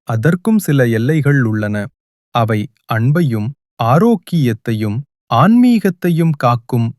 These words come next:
பாதுகாப்பு வரம்புகள். இந்த எல்லைகளை மதித்து வாழும்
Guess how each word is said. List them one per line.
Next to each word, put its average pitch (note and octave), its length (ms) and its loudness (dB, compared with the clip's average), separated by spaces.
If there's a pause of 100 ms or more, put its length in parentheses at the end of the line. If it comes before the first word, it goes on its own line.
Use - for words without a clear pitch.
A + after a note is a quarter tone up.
(100)
பாதுகாப்பு D3+ 760 0
வரம்புகள். A2 680 -2 (920)
இந்த C3 240 4
எல்லைகளை E3+ 680 2
மதித்து B2+ 540 -2
வாழும் B2+ 520 0